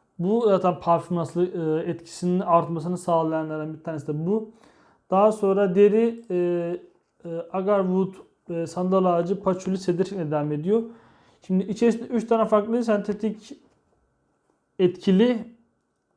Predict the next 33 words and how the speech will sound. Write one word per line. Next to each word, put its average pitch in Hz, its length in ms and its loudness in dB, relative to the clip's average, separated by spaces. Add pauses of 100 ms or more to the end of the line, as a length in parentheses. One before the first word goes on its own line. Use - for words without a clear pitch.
(160)
ama 226 420 0
kaliteli 208 340 4
bir 160 60 -4
sentetik 151 460 -8
olan 143 200 -2 (100)
maddeler 147 500 -6
var. 190 280 -2
Bunların 214 340 0
etkisinin 208 460 -4
sebebi 214 540 0 (840)
parfümdeki, 214 760 0 (120)
normalde 185 400 2
parfümde 208 420 2
bir 214 100 -6
tane 190 300 2
veya 202 220 0
en 196 120 -2
fazla 180 220 0
iki 160 80 -16
tane 180 120 -2
kullanılır. 175 320 0
Üç 196 80 -2
tane 196 180 -2
kullanma-, 196 400 -4
kullanılması 190 520 -2
parfümü 208 520 -2 (460)
direkt 208 140 6
olarak 208 300 0
öne 185 160 2
çıkartan 175 480 -2
bir 147 80 -4
durum 196 280 0
ve 240 240 0